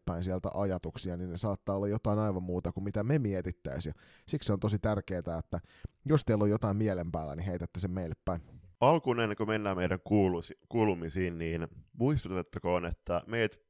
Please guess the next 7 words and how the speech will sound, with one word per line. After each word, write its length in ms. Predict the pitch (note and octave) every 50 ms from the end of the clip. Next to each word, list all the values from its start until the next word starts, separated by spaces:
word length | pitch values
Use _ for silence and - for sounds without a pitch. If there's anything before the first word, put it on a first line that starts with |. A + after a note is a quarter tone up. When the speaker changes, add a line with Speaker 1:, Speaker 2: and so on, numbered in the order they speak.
| _ _ _
Speaker 2:
pystytte 520 | - A#2+ B2 A#2 - - G2 - - F#2
löytämään 600 | F2 F#2+ F#2+ F#2 - - E2 E2+ E2+ E2 E2 E2 F2 - - _ _
neljältä 520 | - A2 B2 C#3 C3 A2 F2+ E2+ - E2
eri 100 | E2 F2
podcast-alustalta, 1080 | F2 - F#2 F#2 - - - E2 D2+ - - E2 D#2+ - E2+ - - - - - -
eli 80 | - - -
Podimo, 420 | - A#2+ B2+ C3+ C3+ B2+ B2 A#2+